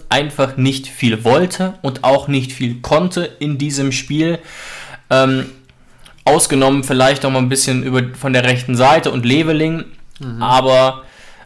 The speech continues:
Speaker 1: ähm, sonst, ähm, möchte ich, vielleicht eine Frage möchte ich in dem Zusammenhang noch mal stellen und darauf muss es gar nicht unbedingt eine Antwort geben, weil das habe ich auch auf Twitter gelesen und fand ich dann doch ein bisschen überraschend.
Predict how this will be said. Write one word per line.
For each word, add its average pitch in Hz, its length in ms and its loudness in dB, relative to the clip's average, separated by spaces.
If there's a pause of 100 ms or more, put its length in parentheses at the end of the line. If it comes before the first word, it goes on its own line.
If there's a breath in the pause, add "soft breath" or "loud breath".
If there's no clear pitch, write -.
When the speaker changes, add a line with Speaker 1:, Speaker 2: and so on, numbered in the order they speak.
(120 loud breath)
Speaker 1:
ähm, 123 540 2
sonst, 135 760 -2 (160)
ähm, 117 440 -2 (960 soft breath)
möchte 139 260 -4
ich, - 220 -18
vielleicht 180 320 0
eine 214 180 2
Frage 175 320 0
möchte 175 220 -2
ich 160 60 -8
in 151 60 -6
dem 156 120 -6
Zusammenhang 147 380 -2
noch 135 120 -4
mal 131 140 -2
stellen 160 300 0
und - 300 -8
darauf 147 260 2
muss 202 200 4
es 180 140 -4
gar 165 180 4
nicht 170 100 -8
unbedingt 151 360 -2
eine 135 140 2
Antwort 151 440 0
geben, 123 260 2
weil 127 100 4
das 127 140 -2
habe 143 120 -2
ich - 100 -6
auch 131 120 -4
auf 127 100 -6
Twitter 165 320 -2
gelesen 143 320 0
und 127 80 -4
fand 135 180 0
ich 135 60 -4
dann 123 120 -2
doch 143 120 2
ein 139 100 0
bisschen 127 260 -2
überraschend. 135 560 -2